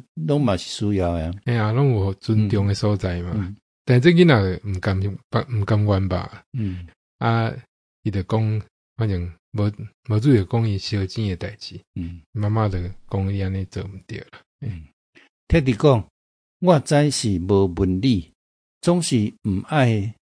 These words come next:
Speaker 1: 倒转。
Speaker 2: 无问你什么意思？无，无，
Speaker 1: 无理气啦。
Speaker 2: 就是讲，安尼做，
Speaker 1: 嗯。
Speaker 2: 无认为是毋对的啦。
Speaker 1: 嘿啦。
Speaker 2: 但是伊就是无爱捌久啦。
Speaker 1: 嗯。总是毋爱倒转，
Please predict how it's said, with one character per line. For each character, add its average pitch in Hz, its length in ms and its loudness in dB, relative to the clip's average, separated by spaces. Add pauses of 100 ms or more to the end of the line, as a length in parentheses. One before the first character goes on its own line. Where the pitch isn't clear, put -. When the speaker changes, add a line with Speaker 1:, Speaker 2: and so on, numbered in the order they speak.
(300)
Speaker 1:
倒 120 160 6
转。 107 260 0 (280)
Speaker 2:
无 123 120 4
问 120 280 2
你 139 140 2
什 92 120 -4
么 98 80 -2
意 95 40 -4
思？ 90 80 -10
无， 104 400 -2 (320)
无， 110 580 0
Speaker 1:
无 135 240 6
理 151 160 6
气 113 300 -2
啦。 82 200 -2 (280)
Speaker 2:
就 107 100 -2
是 104 60 0
讲， 143 260 2 (160)
安 151 160 2
尼 165 60 8
做， 113 160 4
Speaker 1:
嗯。 92 180 0 (200)
Speaker 2:
无 135 220 8
认 139 180 8
为 135 100 8
是 110 140 2
毋 98 140 2
对 107 160 4
的 92 140 0
啦。 - 160 -12
Speaker 1:
嘿 113 100 0
啦。 87 240 0 (220)
Speaker 2:
但 113 140 0
是 110 100 0
伊 110 60 2
就 110 100 0
是 101 180 -2 (300)
无 104 140 0
爱 110 280 2 (160)
捌 107 120 0 (100)
久 - 160 -8
啦。 92 200 -14
Speaker 1:
嗯。 95 220 -8 (600)
总 170 200 2
是 120 240 0
毋 95 200 -4
爱 127 180 2
倒 107 240 0
转， 104 300 0